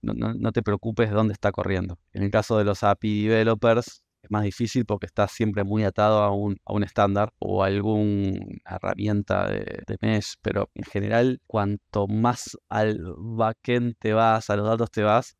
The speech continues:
quizás más conocimientos y dependiendo de, de la complejidad de la organización pueda haber.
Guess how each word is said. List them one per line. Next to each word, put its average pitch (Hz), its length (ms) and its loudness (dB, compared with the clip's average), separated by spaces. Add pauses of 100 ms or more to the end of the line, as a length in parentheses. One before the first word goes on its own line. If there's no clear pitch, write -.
quizás - 400 0
más 107 220 -2
conocimientos 107 1040 -2
y 107 120 -4
dependiendo 104 460 2
de, 98 300 -2
de 101 160 -6
la 101 80 -2
complejidad 104 560 -4
de 110 40 6
la 107 40 4
organización 107 680 -2
pueda 104 260 4
haber. 104 200 2